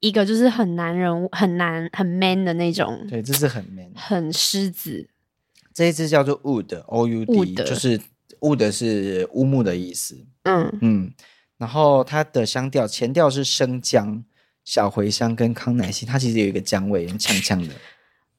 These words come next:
Speaker 1: 嗯，我是蛮讶异有康乃馨。
Speaker 2: 康乃馨哦，我，我不，其实不知道康乃馨是什么味道。
Speaker 1: 我也，对，康乃馨有味道。
Speaker 2: <laughs> 康乃馨有味道吗？
Speaker 1: <laughs>
Speaker 2: 妈妈知道康乃馨有没有味道吗？
Speaker 1: 傻眼。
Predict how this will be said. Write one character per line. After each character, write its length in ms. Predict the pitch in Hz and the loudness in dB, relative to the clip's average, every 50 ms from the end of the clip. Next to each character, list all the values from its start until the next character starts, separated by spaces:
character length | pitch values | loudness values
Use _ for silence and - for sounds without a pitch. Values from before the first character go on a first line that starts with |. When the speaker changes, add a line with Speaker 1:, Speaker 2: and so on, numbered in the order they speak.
| _ - _ _ _ _ - | _ -20 _ _ _ _ -4
Speaker 1:
嗯， 520 | 214 214 214 214 208 208 208 208 208 208 214 | -2 0 2 2 2 2 2 0 0 -2 0
我 120 | 220 233 220 | 0 0 0
是 120 | - 392 427 403 - - | 2 0 -2 -2 -2 -6
蛮 220 | 226 226 208 202 | -2 -2 0 0
讶 220 | 214 254 262 233 220 | 2 2 2 2 2
异 140 | 247 240 208 | 2 2 2
有 120 | 180 156 | 0 0
康 240 | 151 - 190 190 190 | -2 -2 -2 0 0
乃 180 | 196 170 - | 0 0 -2
馨。 520 | - - - - 139 120 - - 220 220 226 _ _ _ _ - | -4 -6 -4 -4 -4 -4 -4 -6 -8 -10 -10 _ _ _ _ -12
Speaker 2:
康 180 | - - 127 127 | -4 0 2 2
乃 160 | 120 101 - - | 2 2 0 -2
馨 280 | - - - 101 92 - | -4 -4 -4 -4 -6 -10
哦， 100 | - - | -12 -8
我， 140 | 117 131 127 | 0 0 0
我 140 | - - 110 | 2 0 -4
不， 100 | 107 120 | -6 -8
其 120 | 117 - | -8 -2
实 100 | - 127 | -2 -2
不 100 | 123 - | -2 2
知 60 | 135 135 | 0 0
道 40 | 127 | 0
康 200 | - - 131 117 | 0 -4 -6 -6
乃 100 | 107 98 | -6 -6
馨 160 | 95 101 101 | -8 -10 -10
是 40 | 104 | -10
什 100 | - - | -12 -14
么 60 | - - 277 | -10 -2 4
味 180 | 277 294 277 | 6 6 6
道。 80 | 220 - | 6 4
Speaker 1:
我 40 | - | 0
也， 40 | |
对， 100 | - 277 - - - | -6 -6 -4 -6 -8
康 180 | - 277 277 | -6 -4 -4
乃 80 | 220 190 | -4 -4
馨 100 | 156 220 | -4 -6
有 80 | 190 170 | -6 -6
味 80 | 180 185 | -6 -2
道。 220 | - 233 269 277 - - - | -2 -2 -2 0 0 -2 0
Speaker 2:
<laughs> 240 | - - - - - | -2 -4 -4 0 0
康 100 | - - | 0 0
乃 60 | - | 2
馨 100 | - 539 | 0 -2
有 60 | 494 | 0
味 100 | 480 508 | 0 -2
道 220 | - - - - 427 - | 0 0 0 0 0 -2
吗？ 120 | - - 427 466 480 - - | -4 -6 -6 -6 -6 -6 -8
Speaker 1:
<laughs> 260 | 508 605 - - _ | -10 -10 -10 -12 _
Speaker 2:
妈 160 | - 170 170 175 | -2 0 0 2
妈 160 | 175 175 175 | 4 2 2
知 180 | 156 - 170 | 2 -2 2
道 100 | 170 175 | 2 2
康 160 | 151 - 151 147 | 2 2 -2 -6
乃 120 | 139 113 | -6 -8
馨 160 | - - 123 | -8 -8 -8
有 40 | 110 | -8
没 60 | 107 | -8
有 80 | 107 104 | -8 -4
味 60 | 107 | 0
道 80 | 254 247 | 2 2
吗？ 80 | 233 | 2
Speaker 1:
傻 80 | 240 247 | 2 2
眼。 400 | 285 262 233 214 196 185 180 156 | 0 0 0 0 -2 -4 -8 -8